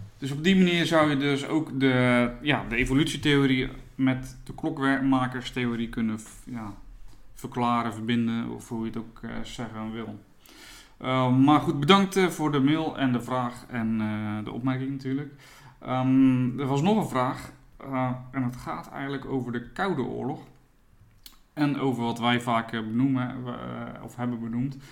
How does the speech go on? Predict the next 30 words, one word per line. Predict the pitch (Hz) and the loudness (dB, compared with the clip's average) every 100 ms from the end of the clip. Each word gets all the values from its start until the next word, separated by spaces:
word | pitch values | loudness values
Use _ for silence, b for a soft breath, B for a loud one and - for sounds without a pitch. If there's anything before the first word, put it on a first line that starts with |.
| B B B | B B B
dat, | 117 120 120 120 - | -6 0 0 -2 -8
eh, | 120 113 113 | -8 -6 -6
dat | 113 | -8
er | - | -12
gesproken | - 143 139 | -10 -4 0
wordt | 135 131 | 0 0
van | |
de | 127 | -2
geallieerden | 117 113 120 131 135 131 127 | 0 0 2 2 2 0 -4
en, | 117 117 117 - | -4 -4 -4 -2
eh, | 117 | -2
de | 117 | -2
Sovjet-Unie. | 110 160 139 117 113 110 127 127 B B B B B | -2 -2 0 2 2 2 -4 -10 B B B B B
Eh, | - 113 107 | -8 -6 -2
en | 117 | -4
de | |
vraag | 113 131 147 | -2 -2 -2
is | 139 | -4
eigenlijk, | 117 123 120 | -4 -2 -4
was | 117 127 135 | -4 -4 -6
het | 151 | -6
niet | 135 | -6
zo | 127 117 | -4 -4
dat | 120 | -4
de | 113 | -6
Sovjet-Unie | - 127 123 120 113 117 139 | -8 -6 -6 -2 -2 -4 -6
ook | 143 139 | -8 -4
bij | 120 117 | -2 -2
de | 113 | -4
geallieerde | 117 113 117 117 | -4 -2 -2 -4